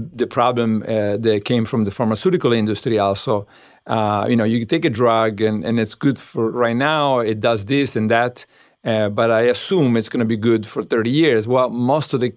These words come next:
times, that's not the case, if not all of the time, right? So e-, eventually, you're gonna start see the, the, the side effects. And so with anything that departs too much from, from tradition, uh, even though,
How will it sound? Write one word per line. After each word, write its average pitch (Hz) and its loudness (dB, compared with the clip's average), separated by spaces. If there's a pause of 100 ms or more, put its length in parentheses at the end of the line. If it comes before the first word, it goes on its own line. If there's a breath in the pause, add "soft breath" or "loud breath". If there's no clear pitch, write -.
(140)
times, 117 0 (340 loud breath)
that's 123 0
not 123 0
the 110 4
case, 110 0 (160)
if - -4
not 113 0
all 123 2
of 104 -2
the 101 -6
time, 101 -10
right? 101 -4
So 120 0
e-, 123 -2
eventually, 147 0
you're 110 0
gonna 110 -2
start 113 0
see 127 -4
the, 113 0
the, 104 0
the 98 -4
side 147 2
effects. - -6 (520 loud breath)
And 147 0
so 156 2
with 147 2
anything 156 0
that 117 2
departs 117 0
too 131 0
much 117 0
from, 107 -2
from 107 -4
tradition, 117 0
uh, - -12
even 113 0
though, 110 2